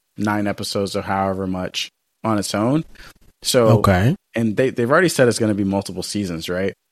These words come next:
Speaker 1: So I'm curious if they
Speaker 2: Right.
Speaker 1: are attempting to say, "Oh, season one is Ellie. Season two, we're gonna set you back,
Speaker 2: Mm.
Speaker 1: and it's gonna be from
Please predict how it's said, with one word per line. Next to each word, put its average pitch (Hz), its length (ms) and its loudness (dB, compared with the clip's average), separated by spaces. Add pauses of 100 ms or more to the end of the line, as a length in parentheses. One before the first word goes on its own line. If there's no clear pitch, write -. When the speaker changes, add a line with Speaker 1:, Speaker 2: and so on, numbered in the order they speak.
(180)
Speaker 1:
So - 120 -2
I'm 104 140 0
curious 156 560 4
if 110 260 -6
they 117 100 4
Speaker 2:
Right. 80 200 4
Speaker 1:
are 85 120 -4
attempting 120 840 0 (300)
to 110 60 -6
say, 104 220 -4
"Oh, 113 180 0
season 135 420 0
one 127 200 2
is 92 220 -6
Ellie. 101 460 2 (580)
Season 147 360 2
two, 135 360 2
we're 104 140 -2
gonna 104 160 0
set - 340 0
you 107 180 2
back, 110 320 4
Speaker 2:
Mm. 101 520 -2 (160)
Speaker 1:
and 113 180 -2
it's 104 100 -4
gonna 110 180 0
be 104 120 0
from - 220 -6